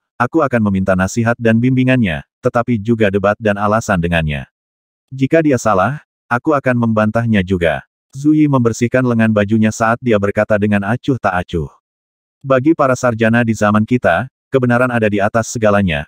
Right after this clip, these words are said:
bahkan orang bijak tidak menggantikan kebenaran. Dia tidak bisa mewakili kebenaran, kata-katanya tidak selalu benar.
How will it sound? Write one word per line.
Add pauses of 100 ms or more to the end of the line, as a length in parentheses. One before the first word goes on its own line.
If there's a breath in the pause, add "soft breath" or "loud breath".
bahkan
orang
bijak
tidak
menggantikan
kebenaran. (680)
Dia
tidak
bisa
mewakili
kebenaran,
kata-katanya
tidak
selalu
benar.